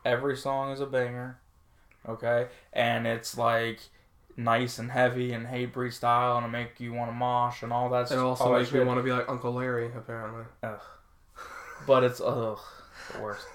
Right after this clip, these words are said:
Speaker 1: But it's also
Speaker 2: <laughs>
Speaker 1: positive.
Speaker 2: Yeah.
Speaker 1: Like, it's about overcoming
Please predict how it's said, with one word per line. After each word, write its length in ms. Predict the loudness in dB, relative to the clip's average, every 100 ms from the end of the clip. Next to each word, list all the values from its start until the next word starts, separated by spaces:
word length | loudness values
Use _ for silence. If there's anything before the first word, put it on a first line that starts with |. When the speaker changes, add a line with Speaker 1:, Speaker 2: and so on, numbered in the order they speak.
| -18 -16 -16 -16 4
Speaker 1:
But 120 | 8 8
it's 120 | 6
also 800 | 6 8 6 4 4 6 6 2 -12 -20 -20 _ -20 -20 -18 -14
Speaker 2:
<laughs> 760 | -14 -16 _ _ _ _ -16
Speaker 1:
positive. 640 | -4 2 2 0 -8 -12 -14 -18 -14 -6
Speaker 2:
Yeah. 220 | -4 -4 -6 -20 -8 4
Speaker 1:
Like, 200 | 4 4
it's 180 | -2 -2
about 440 | 2 4 4 4
overcoming 800 | 2 2 0 -2 -4 -4 -8